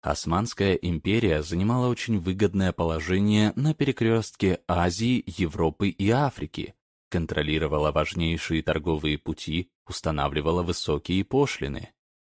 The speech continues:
Но по сравнению с экспедициями в Новый Свет без особых рисков отлично на этом зарабатывала. Во-вторых, в Средиземном море у османов хватало хлопот с европейцами.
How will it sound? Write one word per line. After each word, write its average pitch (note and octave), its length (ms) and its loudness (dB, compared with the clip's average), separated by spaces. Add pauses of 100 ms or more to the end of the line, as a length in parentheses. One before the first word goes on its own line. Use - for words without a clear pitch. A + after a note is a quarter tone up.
(180)
Но F2 120 0
по G#2 120 -2
сравнению G#2+ 520 0
с - 120 -8
экспедициями F2+ 840 -2
в D#2+ 120 -6
Новый F#2+ 280 0
Свет A2 480 -2
без A2 240 0
особых A#2+ 440 -2
рисков A#2+ 520 -2 (180)
отлично C3+ 640 -2
на A2 180 2
этом F#2+ 200 0
зарабатывала. F2 880 0 (600)
Во-вторых, D#2 640 -2 (100)
в - 80 -14
Средиземном F#2 600 0
море G#2+ 420 2
у G2 120 0
османов A2 460 0
хватало G2 640 2
хлопот E2+ 460 -2
с - 100 -10
европейцами. E2+ 880 -2